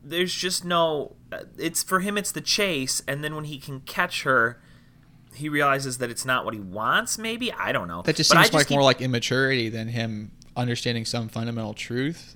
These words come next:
Speaker 2: about himself.
Speaker 1: Right, well, I just keep thinking about, like, all the interactions he has throughout the night, 'cause he runs into that, that teacher, uh, is it, like, an English teacher or a history teacher at,
Speaker 2: Oh,
Speaker 1: at
Speaker 2: the
Speaker 1: high
Speaker 2: sexual
Speaker 1: school?
Speaker 2: predator named Mister
Speaker 1: Yes.
Speaker 2: Wolf?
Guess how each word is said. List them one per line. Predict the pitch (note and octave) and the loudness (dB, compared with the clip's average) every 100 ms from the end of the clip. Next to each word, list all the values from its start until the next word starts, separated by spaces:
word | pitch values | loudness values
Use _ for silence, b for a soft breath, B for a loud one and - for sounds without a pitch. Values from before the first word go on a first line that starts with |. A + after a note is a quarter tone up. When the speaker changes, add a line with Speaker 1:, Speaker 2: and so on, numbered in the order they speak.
| - | -10
Speaker 2:
about | C3+ C#3+ D3+ D#3 | -6 -4 -4 -4
himself. | D#3 - D#3 E3 E3 - - - b b b | -6 -4 -4 -2 -4 -10 -20 -20 b b b
Speaker 1:
Right, | C#3 F3 G3 F#3 - | -4 4 6 6 2
well, | F#3 | 2
I | F#3 C4 | 4 4
just | D4 - | 2 -6
keep | A3+ F#3+ | -8 -6
thinking | F#3 F#3 E3 | -8 -8 -6
about, | D3 C3+ - | 0 0 0
like, | A#2 - - - - | -4 -6 -20 -20 -8
all | - C#3+ | 0 0
the | C#3 B2 - | 0 -6 -10
interactions | C3+ C#3+ C3 C3 C3 B2 | -4 0 2 0 -4 -4
he | - F3 | -4 -6
has | D#3+ C3 C3 | -2 -2 -2
throughout | B2+ A2 - | 0 -2 -2
the | |
night, | G#2+ G2+ G2+ - | -6 -4 -4 -8
'cause | B2 | -8
he | E3 | -6
runs | D3+ D#3 D#3 | 0 0 0
into | D#3 C#3+ | -6 -2
that, | B2 G#2+ - - | 0 0 -4 -4
that | A2 - - - - G2+ - | -4 -4 -12 -20 -20 -20 -14
teacher, | - F3+ F3 F3+ F3 F3 - A#2 | -10 -8 -2 0 0 -2 -4 -6
uh, | |
is | - A#2+ | -6 -6
it, | C3 | -4
like, | A2+ A2 | -4 -4
an | A2 | -6
English | E3 F3 - | -4 -4 -4
teacher | F3 - A2+ | -8 -4 -4
or | |
a | G2+ | -4
history | C#3 D3+ C#3 | -6 -6 -8
teacher | D3 - C#3 | -8 -6 -4
at, | A2 | 2
Speaker 2:
Oh, | F3+ F3+ | 6 8
Speaker 1:
at | C3+ | 8
Speaker 2:
the | |
Speaker 1:
high | B2 - | 6 6
Speaker 2:
sexual | D#3 - F3 | 6 6 2
Speaker 1:
school? | C#3+ | 6
Speaker 2:
predator | E3+ E3+ F3 D3+ | 4 4 2 2
named | C3+ B2+ A#2+ | 2 2 4
Mister | C3+ E3 | 4 8
Speaker 1:
Yes. | C#3 A#2 | 6 8
Speaker 2:
Wolf? | A#2+ C#3 F#3+ - | 8 8 6 -2